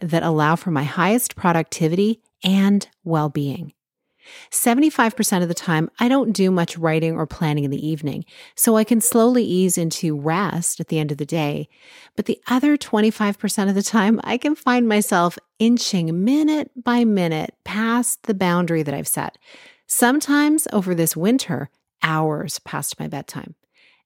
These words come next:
And I'm not okay with it. So I've been experimenting with my time boundaries earlier during the day to ensure my evenings are sacred. And unless there's a special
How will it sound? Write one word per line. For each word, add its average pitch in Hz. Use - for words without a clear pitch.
And 220
I'm 202
not 185
okay 185
with 170
it. -
So -
I've 214
been 240
experimenting 233
with 190
my 156
time 190
boundaries 147
earlier 208
during 160
the 147
day 156
to 262
ensure 269
my 247
evenings 180
are 170
sacred. -
And 214
unless 233
there's 285
a 214
special -